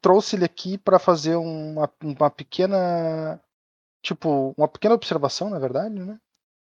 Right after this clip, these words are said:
Me parece um tipo de Planalta que um deck estilo Big Red adoraria ter.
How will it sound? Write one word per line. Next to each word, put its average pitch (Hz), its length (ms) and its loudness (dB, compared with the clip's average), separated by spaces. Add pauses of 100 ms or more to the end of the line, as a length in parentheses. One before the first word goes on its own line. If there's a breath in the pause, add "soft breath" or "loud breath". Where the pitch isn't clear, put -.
(140)
Me 190 80 -4
parece 196 480 6
um 214 140 -2
tipo - 400 -4
de 208 80 -6
Planalta 185 640 4
que - 180 -8
um 185 160 -6
deck 156 340 4
estilo 151 420 -4
Big 151 340 -2
Red 135 340 6
adoraria 135 480 4
ter. 147 240 -8